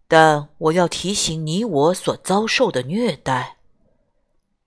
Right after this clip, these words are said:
在这个世界上，如果想要别人在我们需要的时候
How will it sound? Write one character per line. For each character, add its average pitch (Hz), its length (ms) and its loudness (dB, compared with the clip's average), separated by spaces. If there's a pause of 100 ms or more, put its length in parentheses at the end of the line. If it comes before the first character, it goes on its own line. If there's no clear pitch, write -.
(320)
在 156 180 8
这 208 180 2
个 139 100 -4
世 139 220 0
界 131 160 -4
上， 123 440 -2 (600)
如 269 200 0
果 214 280 6
想 175 240 0
要 202 120 -2
别 160 340 0
人 208 280 2 (180)
在 214 180 6
我 147 180 2
们 135 120 -2
需 285 320 -2
要 294 180 0
的 147 80 -8
时 143 260 -4
候 160 380 2